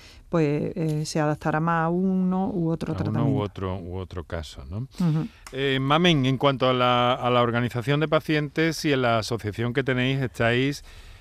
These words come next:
Speaker 2: eh, muy volcados, eh, presionando, buscando, llevando a cabo actividades. Eh,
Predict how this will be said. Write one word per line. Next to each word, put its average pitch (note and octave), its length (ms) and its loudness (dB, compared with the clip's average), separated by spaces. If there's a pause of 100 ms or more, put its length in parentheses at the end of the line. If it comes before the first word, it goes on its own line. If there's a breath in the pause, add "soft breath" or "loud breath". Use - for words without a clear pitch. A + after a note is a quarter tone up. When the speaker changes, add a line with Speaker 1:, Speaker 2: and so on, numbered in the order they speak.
(140)
Speaker 2:
eh, G2 200 -8
muy A2 180 0
volcados, B2+ 920 0
eh, A2+ 160 0
presionando, A#2+ 840 0
buscando, B2 760 0
llevando A#2 300 0
a A2 60 -4
cabo A#2 200 0
actividades. A#2 920 0 (500 loud breath)
Eh, G#2+ 600 -2